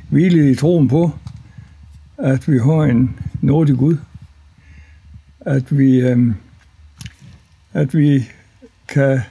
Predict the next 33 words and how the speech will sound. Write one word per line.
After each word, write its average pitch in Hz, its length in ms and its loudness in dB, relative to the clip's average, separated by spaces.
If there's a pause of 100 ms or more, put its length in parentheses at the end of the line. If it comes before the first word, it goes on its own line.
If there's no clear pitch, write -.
(120)
få 135 300 -2
syndsforladelse 139 840 -2
for 117 140 -4
de 139 260 0 (600)
ting, 151 260 -2 (100)
vi 135 100 2
gør, 135 240 0
som 131 300 0 (120)
er, 143 140 -2
som 127 280 -2
de 127 100 -2
skal 117 180 -4
være. 151 240 0 (1080)
Og 139 180 -4
det 139 220 0
er 151 80 0
det 147 140 0
meste 135 320 -2
jo, 117 60 2
når 127 180 0
vi 110 100 -6
sådan 117 240 0
måler 120 300 -2
os, - 300 -10 (320)
at, - 260 -6
øh, 110 120 -2 (640)
den 139 240 -2
målestok, 135 600 -2
som - 160 -4
man 113 180 0
bruger 127 240 -2
i 110 40 -6
kristendommen. 127 580 -4